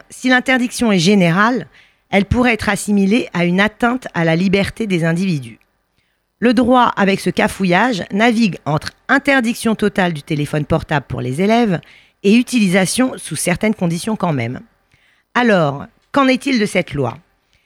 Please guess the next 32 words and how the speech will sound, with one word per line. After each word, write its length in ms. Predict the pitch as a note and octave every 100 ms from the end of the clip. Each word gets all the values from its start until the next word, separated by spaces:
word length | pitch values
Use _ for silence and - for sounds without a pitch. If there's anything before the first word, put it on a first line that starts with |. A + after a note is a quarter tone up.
| _ -
Elle 120 | C4
vient 180 | C#4 C4+
préciser 600 | C4 - A3+ G3+ A3+ F4+
les 220 | - A3 A#3+
exceptions, 600 | - G#3+ - - D3 - _
comme 180 | F#3+ F#3+
le 100 | F#3
recours 420 | F#3 A#3+ - A3
au 80 | G#3
portable 520 | G3 - - E3 C#3+ -
en 100 | F#3+
cas 160 | G3 G#3
d'urgence 640 | E3+ D3 C#3 C#3 G3 - - _ _
ou 80 | A3
pour 200 | F3 F3+
un 120 | D#3
usage 400 | D3 D3 A3 A#3 -
strictement 500 | - - F3 E3+ G#3
pédagogique. 840 | A3+ F3+ F3 E3 C#3 B2 - - - _ _ _ _ _ -
Conséquence, 800 | C4+ - G3 E3 D3+ G#3+ - - _ _ _ -
les 120 | B3
règlements 380 | C4 A#3+ B3 A#3+
intérieurs 460 | A#3 A#3 A3+ A3
des 160 | F3 D#3+
établissements 640 | F3 A3+ F#3 E3 D#3 D3 -
vont 160 | F3+ F#3
devoir 300 | F#3+ G3 A3+
s'adapter 580 | G3 E3+ F3 - B3+ - -
absolument, 640 | G#3+ - A#3 G3+ E3 C#3 _ _
car 160 | G#3 A#3+
le 100 | C#4
gouvernement 720 | A#3+ A#3 A3 F#3+ E3 D#3